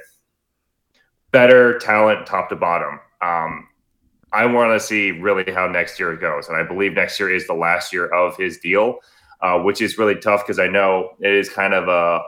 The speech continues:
a point of emphasis for executives. They don't ever like to be in the last year of their deal. They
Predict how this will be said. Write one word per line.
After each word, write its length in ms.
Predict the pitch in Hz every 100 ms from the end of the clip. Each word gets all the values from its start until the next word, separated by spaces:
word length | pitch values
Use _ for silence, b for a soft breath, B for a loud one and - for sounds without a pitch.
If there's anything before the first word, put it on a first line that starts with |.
| 101
a 120 | 104
point 180 | 120 113
of 100 | 107
emphasis 440 | 113 110 117 104
for 160 | - 104
executives. 580 | 92 98 95 104 101 95
They 100 | 87
don't 240 | 95 92
ever 180 | 92 95
like 180 | 92 92
to 80 |
be 140 | - 92
in 80 | 85
the 80 | 80
last 360 | 80 90 -
year 80 | 98
of 60 | 87
their 140 | 85
deal. 260 | 87 90
They 120 | 85